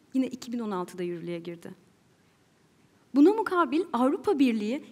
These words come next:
yirmi yıldır bu meselelere kafa yoruyor. Düzenlemeler çıkarıyor.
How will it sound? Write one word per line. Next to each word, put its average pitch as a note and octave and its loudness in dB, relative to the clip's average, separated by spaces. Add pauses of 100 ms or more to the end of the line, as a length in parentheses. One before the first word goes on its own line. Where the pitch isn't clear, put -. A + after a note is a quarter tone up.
(160)
yirmi D4 4
yıldır F4+ 2
bu C#4+ 2
meselelere B3 0
kafa A3 -8
yoruyor. F3 -6 (340)
Düzenlemeler C#4+ 4
çıkarıyor. E3+ -8